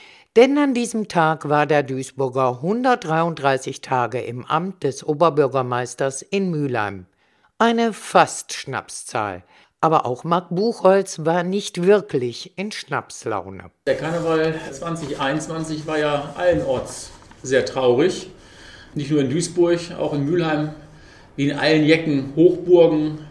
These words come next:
Speaker 2: ja auch. Der Karneval verbindet mich mit Ausgelassenheit, mit Freude. Alles das, was wir, glaube ich, in diesen Tagen sehr vermissen.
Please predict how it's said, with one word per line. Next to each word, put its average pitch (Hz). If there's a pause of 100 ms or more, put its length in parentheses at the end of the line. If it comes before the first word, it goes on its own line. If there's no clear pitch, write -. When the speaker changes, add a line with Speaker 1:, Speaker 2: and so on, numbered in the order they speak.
(120)
Speaker 2:
ja 139
auch. 131 (380)
Der 147
Karneval 190
verbindet 180
mich - (100)
mit 165
Ausgelassenheit, 156
mit 139
Freude. 160 (240)
Alles 175
das, 254
was 175
wir, 165
glaube 151
ich, 156
in 160
diesen 151
Tagen 160
sehr 151
vermissen. 147